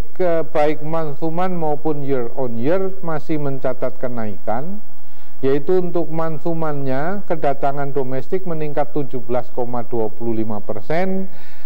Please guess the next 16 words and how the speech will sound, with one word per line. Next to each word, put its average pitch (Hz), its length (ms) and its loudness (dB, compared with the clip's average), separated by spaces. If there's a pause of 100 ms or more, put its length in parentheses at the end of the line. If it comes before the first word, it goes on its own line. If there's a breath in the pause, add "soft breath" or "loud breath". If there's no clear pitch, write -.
sedangkan 143 720 0
Y 127 240 0
O 139 160 0
Y-nya 135 560 0 (240)
meningkat 143 880 0
lima, 131 400 0 (160)
eh, 143 160 0
satu 160 400 0
koma 139 320 0
lima 127 320 0
puluh 123 160 0
delapan 104 320 0
persen. 101 400 0 (920 loud breath)
Sedangkan 180 640 0
kedatangan 165 960 0
internasional 143 1200 0